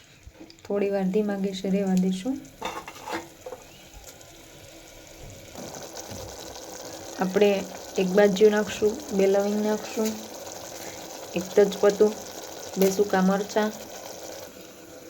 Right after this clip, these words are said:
ધાણા, જીરું અને ગરમ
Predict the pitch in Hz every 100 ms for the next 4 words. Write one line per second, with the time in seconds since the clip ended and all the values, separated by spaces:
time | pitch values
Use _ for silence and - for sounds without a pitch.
0 | - - - - - 202 208 220 214 -
1 | - - - - - - - - - -
2 | 190 214 220 214 202 190 190 202